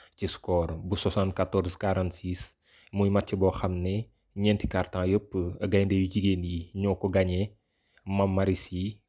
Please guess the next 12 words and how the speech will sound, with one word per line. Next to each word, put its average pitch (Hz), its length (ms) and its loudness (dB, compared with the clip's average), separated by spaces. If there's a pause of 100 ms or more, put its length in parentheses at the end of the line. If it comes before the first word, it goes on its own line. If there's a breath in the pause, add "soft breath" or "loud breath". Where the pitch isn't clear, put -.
(100)
wane 98 220 2
ci - 100 -4
boppam 95 460 0
bu 92 100 0
baax, 90 320 0 (260)
am 92 280 -6
dix-sept - 420 0
points. 90 320 -2 (920)
Ki - 80 -8
nga 98 100 4
xam 95 260 2
ne 90 140 0